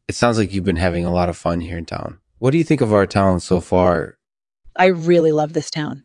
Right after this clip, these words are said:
Speaker 2: The Rapineers and Karks are so welcoming, and I've had so much fun interacting with them all. I think this is gonna be my new home.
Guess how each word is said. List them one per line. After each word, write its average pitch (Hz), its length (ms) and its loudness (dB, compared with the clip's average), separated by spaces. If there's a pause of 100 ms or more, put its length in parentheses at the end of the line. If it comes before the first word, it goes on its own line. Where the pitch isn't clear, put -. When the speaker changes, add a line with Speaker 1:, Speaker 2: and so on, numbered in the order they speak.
(140)
Speaker 2:
The 185 140 -2
Rapineers 202 420 2
and 170 100 -4
Karks 175 300 0
are 165 60 -4
so - 200 2
welcoming, 160 480 0
and 156 80 -2
I've 156 80 -4
had 156 160 -6
so 185 140 -2
much 170 160 -4
fun 165 180 -4
interacting 156 460 -4
with 151 140 -8
them 151 140 -4
all. 143 220 -10 (160)
I 185 80 2
think 202 160 2
this 185 140 2
is 180 80 -4
gonna 170 200 -2
be 160 140 0
my 151 180 -4
new 160 280 -2
home. 170 420 -8